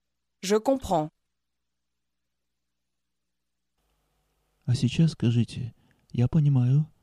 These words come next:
Speaker 2: по-французски.
Speaker 1: Je comprends le français.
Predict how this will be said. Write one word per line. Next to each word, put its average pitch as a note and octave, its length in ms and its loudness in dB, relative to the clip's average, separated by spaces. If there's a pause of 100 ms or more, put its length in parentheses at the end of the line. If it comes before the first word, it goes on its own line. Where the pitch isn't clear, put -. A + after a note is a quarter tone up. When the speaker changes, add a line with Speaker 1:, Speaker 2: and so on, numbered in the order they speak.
(120)
Speaker 2:
по-французски. C#3 800 -2 (4000)
Speaker 1:
Je F#3+ 160 0
comprends C4+ 400 0
le B3+ 120 2
français. F3 560 -2